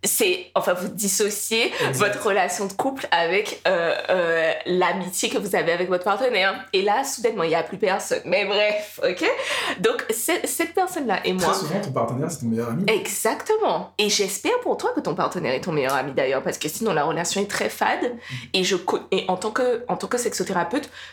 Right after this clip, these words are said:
Speaker 1: je, je rencontre beaucoup de couples qui sont de très bons partenaires, mais qui sont pas de bons amis.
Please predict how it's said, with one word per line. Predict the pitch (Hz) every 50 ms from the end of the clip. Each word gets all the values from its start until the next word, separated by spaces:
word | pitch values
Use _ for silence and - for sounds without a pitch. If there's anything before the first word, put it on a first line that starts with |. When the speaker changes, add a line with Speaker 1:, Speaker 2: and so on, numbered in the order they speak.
| - _ -
Speaker 1:
je, | 170 160 170 175 170 165 165 165 - -
je | 180 180 170
rencontre | 170 - 190 208 196 - - 349 349 -
beaucoup | 185 180 180 - 294
de | 294
couples | - - 339 320 - -
qui | - 233
sont | 190 - - 180
de | 156 143
très | 135 - - - - 349 294
bons | 214 247 254
partenaires, | 240 190 202 - 202 190 180 220
mais | 285 151 147
qui | - -
sont | - 180 156
pas | 151 - 220 240
de | 254 262
bons | 185 254 - -
amis. | 196 202 220 220 202 214